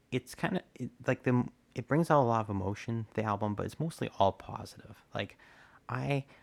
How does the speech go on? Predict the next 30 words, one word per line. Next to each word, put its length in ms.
I 160
am 160
definitely 460
gonna 240
try 280
to 60
get 240
some 180
of 80
these 320
to 100
be 140
played 260
at 80
my 140
wedding. 360
I'm 80
not 160
sure 120
how 60
many 140
people 280
are 40
gonna 180
be 120
at 120
the 80
wedding, 360
but 180
he-, 60